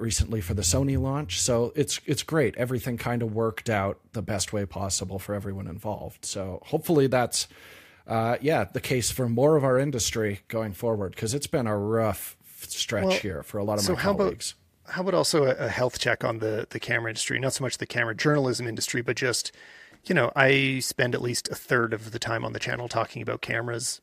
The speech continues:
Speaker 2: Are people still buying cameras? Are they gonna keep, uh, similar buying patterns next year? Like, what do you see happening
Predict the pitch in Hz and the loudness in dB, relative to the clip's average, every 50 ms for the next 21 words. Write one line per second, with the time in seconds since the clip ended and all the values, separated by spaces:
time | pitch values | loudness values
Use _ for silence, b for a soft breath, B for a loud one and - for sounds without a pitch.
0 | _ - - - 143 131 - 139 - - 143 123 127 127 127 127 117 - 135 131 | _ -12 -8 -6 -4 -2 -2 0 0 2 2 4 4 2 2 2 0 0 0 0
1 | 135 147 156 151 - - - 151 120 113 120 117 117 120 - - - 117 113 - | 0 -2 -4 -6 -6 -8 -6 -6 -6 -4 -4 -4 -4 -6 -6 -8 -8 -10 -10 -10
2 | - - 110 _ _ - 165 120 - - - 123 - - - - 64 - - - | -12 -16 -16 _ _ -16 -14 -12 -8 -6 -6 -4 -4 -2 -2 -2 -2 -4 -4 -6
3 | - 117 - - - 127 123 120 117 113 117 117 120 120 117 120 123 120 120 120 | -8 -8 -6 -4 -2 -2 -2 -2 0 2 2 2 2 0 0 0 2 2 2 0
4 | 117 - 131 120 - - - 147 147 143 139 123 - 127 120 117 117 117 113 - | -4 -4 -6 -6 -4 -2 0 2 2 2 0 0 -2 -2 -2 -2 -2 -2 -2 -2
5 | - 127 110 113 117 110 - - 117 113 113 113 120 123 | -2 -2 0 0 0 -2 -2 -4 -6 -6 -6 -8 -10 -12